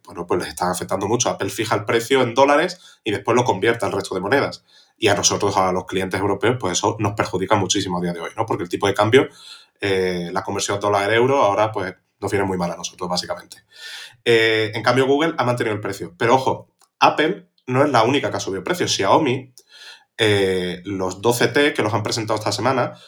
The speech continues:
son un poco más caros también que los del año pasado, que los once T. Eh, entonces, estamos viendo como una tendencia generalizada. No me sorprendería que, por ejemplo, los Samsung de primeros del año que viene sean más caros que los de este año.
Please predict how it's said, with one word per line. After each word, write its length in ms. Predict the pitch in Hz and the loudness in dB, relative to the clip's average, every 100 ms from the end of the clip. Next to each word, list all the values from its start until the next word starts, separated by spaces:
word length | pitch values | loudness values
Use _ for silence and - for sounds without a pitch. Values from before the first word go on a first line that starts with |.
| _ | _
son 200 | - 123 | -2 2
un 160 | 160 165 | 2 2
poco 200 | 147 139 | 2 2
más 140 | 113 | 0
caros 240 | 127 120 | 2 0
también 280 | 117 113 110 | 0 -2 -2
que 80 | 120 | -2
los 120 | 139 | -4
del 100 | 101 | -4
año 160 | 92 95 | -4 -6
pasado, 420 | - - 196 - | -6 -4 -4 -4
que 160 | - 92 | -2 -2
los 200 | 92 101 | 0 0
once 280 | 107 107 | 0 0
T. 260 | 87 - - _ - - _ _ | 0 -2 -2 _ -20 -20 _ _
Eh, 140 | 110 107 | -2 -2
entonces, 520 | 101 117 170 160 - | 2 2 4 2 0
estamos 300 | 117 127 139 | -4 2 2
viendo 200 | 165 139 | 2 0
como 140 | 113 | 0
una 100 | 120 | -2
tendencia 460 | 139 143 156 156 110 | -2 -2 -4 -2 -4
generalizada. 720 | 107 98 95 90 131 139 139 | -4 -6 -6 -4 0 0 -2
No 80 | 120 | -2
me 60 | 117 | -2
sorprendería 380 | - 123 113 113 | 0 0 0 0
que, 60 | |
por 120 | 113 | -2
ejemplo, 240 | 104 127 131 | -2 -2 -2
los 200 | 98 - | 0 2
Samsung 360 | 123 123 - 104 | 2 2 -2 -4
de 60 | |
primeros 320 | 101 95 101 | -4 -4 -4
del 100 | 98 | -2
año 140 | 98 95 | -4 -4
que 80 | 98 | 0
viene 320 | 110 104 - _ _ _ - | 0 0 -4 _ _ _ -4
sean 360 | - 117 110 | 2 4 4
más 140 | 104 95 | 2 2
caros 340 | 101 92 131 | 0 0 0
que 80 | 113 | 0
los 160 | 92 87 | -2 0
de 260 | 95 90 | 0 0
este 220 | 87 87 87 | -2 -4 -6
año. 340 | 90 90 - | -4 -6 -8